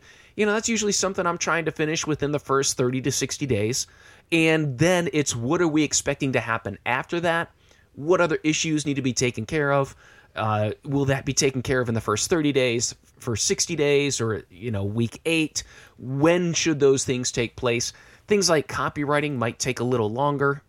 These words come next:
Things like doing some design or even doing some, some testing of some calls to action. Uh, they may be a little later, such as in the sixty to ninety day period. That's, that's, those are the kind of things that we're looking to implement and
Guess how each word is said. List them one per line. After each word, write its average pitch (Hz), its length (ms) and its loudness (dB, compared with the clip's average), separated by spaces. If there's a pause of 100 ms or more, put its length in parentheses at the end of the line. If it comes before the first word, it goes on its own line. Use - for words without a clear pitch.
(320)
Things 180 240 2
like 151 160 2
doing 143 220 2
some 117 180 0
design 139 560 0
or 135 160 0
even 214 200 -4
doing 160 240 -2
some, 139 300 -2 (240)
some - 240 -2
testing - 640 0
of 143 120 2
some 123 180 0
calls 117 380 -2
to - 180 -6
action. 110 460 -4 (360)
Uh, 110 300 2
they 131 200 2
may 127 240 0
be 123 340 0
a 107 40 2
little 120 220 0
later, 110 420 0
such - 280 -2
as 117 100 -2
in 113 60 -2
the 107 80 -2
sixty - 380 0
to 101 100 -4
ninety 104 340 -4
day 80 200 -8
period. - 500 -10 (340)
That's, 151 360 0 (320)
that's, - 200 -2
those 214 280 4
are - 20 6
the 170 80 4
kind 160 200 0
of 139 60 0
things 139 240 0
that - 120 -2
we're 123 180 0
looking 123 400 0
to 117 420 0 (140)
implement 139 680 -2 (100)
and 117 320 -2